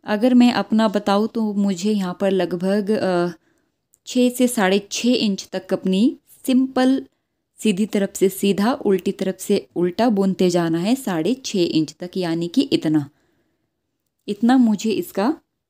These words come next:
बुनते जाना है। आप अपनी एड़ी से लेके जहाँ हमारा अंगूठा शुरू होता है वहाँ तक अपना मेज़रमेंट कर लीजिए,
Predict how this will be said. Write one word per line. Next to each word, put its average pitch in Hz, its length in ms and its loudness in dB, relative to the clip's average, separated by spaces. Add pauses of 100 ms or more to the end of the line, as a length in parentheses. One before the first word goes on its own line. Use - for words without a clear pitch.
(520)
बुनते 196 460 0
जाना 196 340 -2
है। 254 300 0
आप 208 240 -2
अपनी 208 360 2
एड़ी 180 300 6
से 220 200 2
लेके 180 400 2
जहाँ 208 420 0 (120)
हमारा 190 320 -2
अंगूठा 165 500 -4
शुरू 214 260 0
होता 170 260 -2
है 214 120 -2
वहाँ 185 280 -6
तक 180 180 -6
अपना 180 220 -2
मेज़रमेंट 175 580 0
कर 170 180 0
लीजिए, 160 500 0